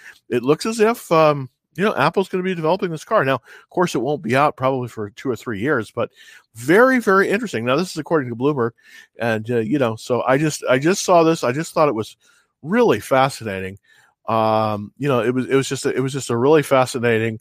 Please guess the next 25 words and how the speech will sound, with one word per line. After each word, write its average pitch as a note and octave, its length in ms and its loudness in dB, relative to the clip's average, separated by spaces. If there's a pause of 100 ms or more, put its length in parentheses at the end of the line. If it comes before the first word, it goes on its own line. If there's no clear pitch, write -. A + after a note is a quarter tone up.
(500)
um, A2+ 500 2
article. C3+ 460 0
So, A#2+ 420 2
uh, A2+ 80 2
you B2 180 0
know, B2 200 0 (200)
very, F3+ 280 2
very F3 240 -2
interesting. E3+ 520 -6
That's - 200 -4
what D#3+ 120 -6
Bloomberg D3+ 440 -4
is C#3 100 -4
saying. D3 400 0 (640)
You A#2+ 120 -6
know, C#3 140 -2
I B2+ 180 -4 (100)
can't C3+ 280 -4
verify C#3 420 2
it B2+ 60 0
or B2+ 100 -2
anything C3+ 200 -4
like C3 160 -4
that, - 220 0
but, G#2 200 -4